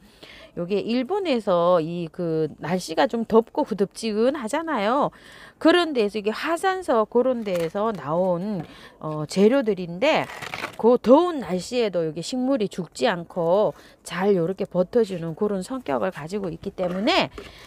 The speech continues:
우리나라 여름에도 이렇게 잘 견딘다고 해요. 그래서 애호가님들은 요렇게 해서 다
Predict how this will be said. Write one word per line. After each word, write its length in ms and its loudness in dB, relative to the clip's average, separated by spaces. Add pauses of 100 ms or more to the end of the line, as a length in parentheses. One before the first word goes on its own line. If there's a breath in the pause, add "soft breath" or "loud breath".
(340 loud breath)
우리나라 680 4
여름에도 720 0
이렇게 540 -4
잘 640 2 (300 loud breath)
견딘다고 640 0
해요. 200 4
그래서 260 -2
애호가님들은 840 0
요렇게 340 -6
해서 320 -8
다 480 -2